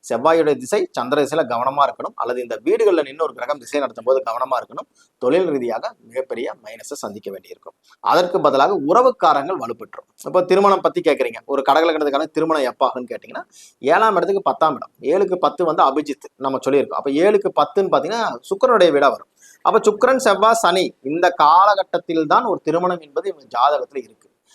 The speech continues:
அதுல செவ்வாய் என்கின்ற கிரகம் மட்டும் பாத்தீங்கன்னா உயிர்காரகமா வேலை செய்யும். அப்ப செவ்வாய் வீட்டுல இன்னொரு கிரகம் திசை நடத்தினாலும், அல்ல செவ்வாய் திசையே போகுது, அல்லது செவ்வாய் சாரத்துல ஒரு கிரகம் நின்னாலும் திருமணத்துக்கான வாய்ப்புகள் கூடி வந்துடும்.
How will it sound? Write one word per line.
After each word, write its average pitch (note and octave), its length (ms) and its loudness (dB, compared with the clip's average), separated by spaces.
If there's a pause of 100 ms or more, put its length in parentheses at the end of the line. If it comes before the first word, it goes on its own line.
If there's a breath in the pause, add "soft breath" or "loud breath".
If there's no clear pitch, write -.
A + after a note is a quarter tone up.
(180 soft breath)
அதுல D#3 420 2
செவ்வாய் D#3+ 560 2
என்கின்ற E3 360 -2
கிரகம் E3+ 360 -4
மட்டும் D3+ 280 -2
பாத்தீங்கன்னா D#3 280 -2
உயிர்காரகமா D3+ 600 -2
வேலை B2 140 -4
செய்யும். G#2+ 280 -12
அப்ப F#3+ 100 -4
செவ்வாய் F3+ 380 4
வீட்டுல F3+ 260 0
இன்னொரு D#3+ 240 -2
கிரகம் C3+ 240 -2
திசை B2 220 -10
நடத்தினாலும், A2+ 480 -8
அல்ல - 160 -4
செவ்வாய் D3+ 360 2
திசையே C3+ 340 -2
போகுது, A#2+ 440 -8 (320 soft breath)
அல்லது E3 240 2
செவ்வாய் D#3 400 2
சாரத்துல C#3 340 2
ஒரு A#2+ 100 -2
கிரகம் A#2 260 -12
நின்னாலும் A2+ 420 -10
திருமணத்துக்கான D#3+ 720 -6
வாய்ப்புகள் A#2 400 -8 (120)
கூடி F#3+ 200 4
வந்துடும். - 300 -8